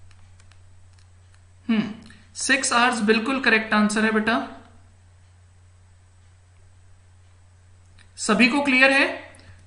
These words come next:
चलिए बहुत ही बढ़िया। अगला क्वेश्चन देखिए जल्दी से।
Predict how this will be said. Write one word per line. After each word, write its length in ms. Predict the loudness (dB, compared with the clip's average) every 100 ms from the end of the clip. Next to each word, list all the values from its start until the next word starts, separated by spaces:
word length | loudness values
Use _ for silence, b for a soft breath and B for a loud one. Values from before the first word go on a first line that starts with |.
| 0
चलिए 240 | 2 2
बहुत 360 | 2 2 4 4
ही 60 | 4
बढ़िया। 300 | 4 4 4
अगला 400 | 4 2 4 4
क्वेश्चन 360 | 2 0 2
देखिए 240 | 0 0 2
जल्दी 320 | 2 2 0
से। 400 | 0 -4 -6